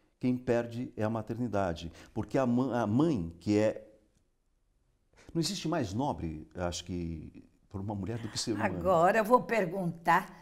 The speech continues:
Speaker 2: você viveu no Japão
Speaker 1: Ah.
Speaker 2: durante alguns anos.
Speaker 1: É verdade.
Speaker 2: E lá há um preconceito, sim. Até bem
Speaker 1: Muito
Speaker 2: pouco tempo,
Speaker 1: forte.
Speaker 2: a mulher andava só atrás do homem, não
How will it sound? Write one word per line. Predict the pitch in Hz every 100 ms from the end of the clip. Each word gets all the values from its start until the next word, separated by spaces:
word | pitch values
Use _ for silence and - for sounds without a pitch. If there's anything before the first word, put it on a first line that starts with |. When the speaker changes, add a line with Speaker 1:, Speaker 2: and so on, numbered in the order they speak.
| - - _ _ _ _ _ 180
Speaker 2:
você | 208 208 240 226
viveu | 254 208 208 262
no | 277 277
Japão | 247 269 269 - 165 147 - - _ _ -
Speaker 1:
Ah. | 90 80 78 -
Speaker 2:
durante | - 190 185 208 180 226
alguns | 165 208 294 156 180
anos. | 165 151 135 123 - 95
Speaker 1:
É |
verdade. | 92 104 80 - - - _ -
Speaker 2:
E | 233 208 196
lá | 214 262 330 -
há | 190 240
um | 349
preconceito, | - 349 349 339 359 - 294 285 285
sim. | 311 - 240 208
Até | 185 -
bem | 190 120
Speaker 1:
Muito | 143 202 -
Speaker 2:
pouco | -
tempo, | 226 196
Speaker 1:
forte. | 285
Speaker 2:
a | 254
mulher | 247 226 220 269 294
andava | 285 226 233 240 -
só | - 247 320
atrás | - 277 311
do | 320 311
homem, | 202 190 170
não | 247 214 302